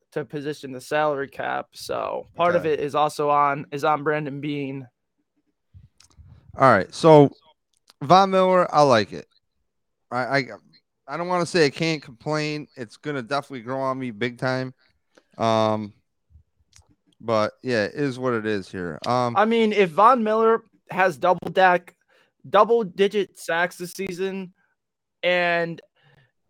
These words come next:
Speaker 1: the Bills win the Super Bowl, everyone's saying, "This is the move the Bills should have made midseason last year," you know, when, when they were on the verge of making the Super Bowl, and then you had this whole thirteen seconds debacle. But,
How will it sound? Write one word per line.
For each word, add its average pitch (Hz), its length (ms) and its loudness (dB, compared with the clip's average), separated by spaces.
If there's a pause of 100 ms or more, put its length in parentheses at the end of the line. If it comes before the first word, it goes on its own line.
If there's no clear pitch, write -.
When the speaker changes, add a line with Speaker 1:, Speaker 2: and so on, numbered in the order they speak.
(440)
Speaker 1:
the 175 100 -2
Bills 220 500 2
win 208 180 0
the 190 80 -6
Super 208 320 -4
Bowl, 185 560 2
everyone's 208 580 0
saying, 165 380 -2
"This 185 220 -4
is 196 200 -6
the 190 80 -6
move 190 340 0
the 160 80 -10
Bills 185 340 0
should 185 180 0
have 170 120 2
made 170 520 -2 (540)
midseason 190 640 -4
last 190 400 2
year," 160 420 -2 (400)
you 160 140 -10
know, 156 160 -2
when, 160 320 -6
when 160 180 -10
they 170 140 2
were 175 240 0
on 180 200 0
the 170 80 0
verge 185 520 0
of 170 300 -2
making 175 340 -8
the 165 80 -10
Super 170 260 -8
Bowl, 160 400 0
and 151 140 -10
then 160 400 -4 (180)
you 156 140 -6
had 185 180 4
this 170 140 -6
whole 190 220 0
thirteen 185 480 -6
seconds 185 440 -4
debacle. 151 520 -2
But, 147 380 0